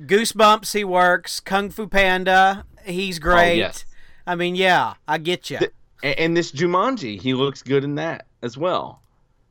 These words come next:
Speaker 2: I, I just don't know about Gulliver's Travels. It never sit well with me.
Speaker 1: Well, I've never seen it. I, I remember
Speaker 2: Oh.
Speaker 1: the reviews came out and it wasn't that great.
Speaker 2: Uh, then, then th-, there you go.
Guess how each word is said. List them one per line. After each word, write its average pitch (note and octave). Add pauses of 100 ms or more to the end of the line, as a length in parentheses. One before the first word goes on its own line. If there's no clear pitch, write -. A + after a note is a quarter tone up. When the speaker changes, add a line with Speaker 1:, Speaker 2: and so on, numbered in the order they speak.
(220)
Speaker 2:
I, G2
I -
just B2+
don't B2+
know A2+
about G2+
Gulliver's A2
Travels. F#2
It B2
never C#3+
sit C3+
well G#2
with F2+
me. B1+ (260)
Speaker 1:
Well, C3+
I've C#3+
never C#3
seen A#2
it. G2+ (560)
I, C#3
I D#3
remember D#3+
Speaker 2:
Oh. G#2+
Speaker 1:
the D3+
reviews D3
came C#3+
out C3+
and C3
it B2+
wasn't A#2+
that G#2+
great. F2 (300)
Speaker 2:
Uh, G#2+
then, B2
then C3+
th-, C3
there A#2
you A2+
go. A2